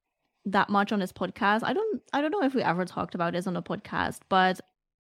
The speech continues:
I think it's so important when you really want to have a connection with your audience. And if you want your audience to trust you, then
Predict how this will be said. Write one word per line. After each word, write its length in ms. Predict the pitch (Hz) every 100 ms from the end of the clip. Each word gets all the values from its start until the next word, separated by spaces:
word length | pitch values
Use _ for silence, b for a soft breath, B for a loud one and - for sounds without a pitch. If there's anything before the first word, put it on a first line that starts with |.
| -
I 120 | 247
think 220 | 269 359
it's 180 | 330 -
so 280 | - 220 202
important 800 | 175 185 - 202 214 - 165 202
when 200 | 196 226
you 120 | 269
really 380 | 233 202 208 233
want 300 | 214 196 202
to 360 | - 185 180 180 b b
have 220 | - 196
a 60 | 220
connection 520 | - 208 180 - 220
with 140 | 185 185
your 120 | 175
audience. 500 | 165 170 196 226 247
And 220 | 196 180
if 160 | - 202
you 100 | 254
want 160 | 262
your 100 | 285
audience 440 | - 196 180 175 190
to 80 | 185
trust 420 | - 175 202 -
you, 280 | 208 240 311 _ _ _ _ -
then 520 | 220 233 220 220